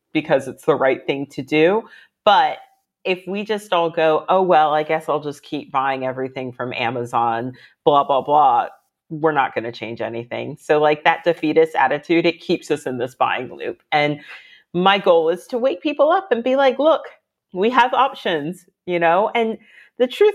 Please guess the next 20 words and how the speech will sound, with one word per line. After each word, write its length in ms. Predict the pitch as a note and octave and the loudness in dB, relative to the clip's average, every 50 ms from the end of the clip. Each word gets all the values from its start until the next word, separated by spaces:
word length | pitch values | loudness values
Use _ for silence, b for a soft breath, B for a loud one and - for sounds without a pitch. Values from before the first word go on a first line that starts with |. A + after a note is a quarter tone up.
| G#4 G4+ | 0 -2
of 80 | E4+ | -2
the 60 | D#4 | 0
matter 320 | A#3+ G#3+ F#3+ F3+ D#3+ D3+ C#3+ | 2 2 2 4 4 4 4
is, 320 | C#3 B2+ C3 C3+ C3 C3+ - _ - | 4 4 2 0 0 -4 -8 _ 0
I 600 | F#3 G3+ G#3 G#3+ G#3+ A3 A3 A3 G#3+ G#3 G3+ G#3 _ _ _ _ _ _ _ _ _ _ _ - _ - | 2 2 2 2 0 0 -2 -2 -4 -6 -8 -12 _ _ _ _ _ _ _ _ _ _ _ -20 _ -2
will 80 | F#3+ G3+ | 0 2
never 280 | G3 G3+ G3 G3 G#3 G#3 | 4 4 4 2 0 -2
sit 260 | G#3 G#3+ F#3 - - | 0 0 0 0 0
from 160 | G3+ F3 E3+ | -4 -4 -4
a 40 | E3 | -6
perch 440 | E3 - - D#3+ D3+ D#3 - - - | -4 0 0 2 2 0 -4 -6 -2
of 300 | - E3 D3+ D3 D3+ D#3 B B B B B B B B | 2 2 2 2 0 -2 B B B B B B B B
superiority 920 | _ - - G#3+ E3 - G3+ F3 E3 D#3 D3+ D3 D3 C#3+ C#3 C3 C#3+ C#3 B2+ B2+ | _ -6 -4 -4 -2 0 2 2 4 4 4 4 4 2 0 0 -2 0 2 0
of 120 | C#3+ C#3 | 0 2
going, 320 | - C#3+ C3+ C3+ C#3 D3+ - | 2 2 2 2 2 2 2
<laughs> 160 | - - - | 0 2 2
"Oh, 140 | G3 E3 D3+ | 2 2 2
I'm 160 | D#3 D#3 D3+ | -2 -6 -8
so 280 | - - - - F3 D#3 | -12 -16 -6 -4 -4 -2
much 260 | - F3 - - | -2 -4 -6 -6